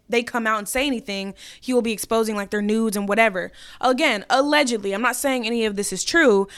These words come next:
but I think it's all bullshit. And Dave Portnoy had said that he m-, thinks that Taylor Holder might be innocent, and I don't think so.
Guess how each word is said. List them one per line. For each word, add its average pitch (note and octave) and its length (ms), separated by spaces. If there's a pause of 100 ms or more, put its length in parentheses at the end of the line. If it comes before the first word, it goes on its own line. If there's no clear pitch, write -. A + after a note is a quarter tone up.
(180)
but C#4 100
I C#4 60
think F4 220
it's - 200
all B3 200
bullshit. A3 580 (380)
And A#3+ 280
Dave C4 240
Portnoy A3 540
had A3 140
said G#3 320
that G3 120
he A#3 140
m-, G#3+ 140 (100)
thinks A3 220
that - 160
Taylor G#3+ 240
Holder F#3+ 420 (160)
might G#3 240
be G#3 120
innocent, A3 560
and G#3 100
I E4 220
don't A#3+ 300
think F4 200
so. - 260